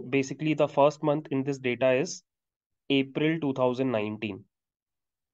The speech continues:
ठीक है, April टू थाउजेंड नाइनटीन का डेटा है, तो मुझे April two thousand nineteen, May टू थाउजेंड नाइनटीन, जून टू थाउजेंड नाइनटीन, so on करते करते फेब टू थाउजेंड ट्वेंटी थ्री तक का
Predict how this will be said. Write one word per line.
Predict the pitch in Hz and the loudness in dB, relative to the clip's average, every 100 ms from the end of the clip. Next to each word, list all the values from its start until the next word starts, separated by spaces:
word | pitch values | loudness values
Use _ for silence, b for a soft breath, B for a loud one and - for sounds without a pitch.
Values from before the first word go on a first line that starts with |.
| _ _ _ _ _ | _ _ _ _ _
ठीक | - 123 | -2 0
है, | - 120 | 2 0
April | 120 127 139 | 0 2 2
टू | 127 | 4
थाउजेंड | 131 127 131 | 4 4 2
नाइनटीन | 117 110 110 117 | 2 0 -2 -2
का | 113 | -2
डेटा | 117 104 104 | -2 0 0
है, | 139 - _ _ _ _ - | 0 -4 _ _ _ _ -4
तो | |
मुझे | 151 139 170 | -2 0 -2
April | 180 156 156 156 180 | -2 -2 0 0 -2
two | 190 180 | 0 0
thousand | 156 160 160 | 2 2 2
nineteen, | 147 135 135 147 160 175 185 _ _ _ _ _ _ _ _ _ _ _ - | 2 2 0 -4 -4 -4 -8 _ _ _ _ _ _ _ _ _ _ _ -4
May | 127 139 151 | 2 2 2
टू | 165 | 0
थाउजेंड | 160 151 156 | 4 4 4
नाइनटीन, | 151 147 147 147 151 156 160 - _ _ _ | 2 0 -2 -4 -4 -4 -8 -18 _ _ _
जून | 131 123 139 143 | -4 2 4 4
टू | 156 | 2
थाउजेंड | 143 143 147 | 4 4 2
नाइनटीन, | 143 135 135 143 147 | 0 2 0 -2 -6
so | 143 139 143 | -4 0 2
on | 135 135 | 2 2
करते | 127 127 147 | 0 0 0
करते | 131 113 143 - _ _ _ _ - | 0 -2 -6 -8 _ _ _ _ -2
फेब | 151 175 175 _ | 0 0 -4 _
टू | 151 143 | -10 0
थाउजेंड | 143 139 160 | 0 2 0
ट्वेंटी | 143 123 123 | 0 0 -4
थ्री | 151 - 139 | -8 -4 0
तक | 139 120 | 0 0
का | - | 0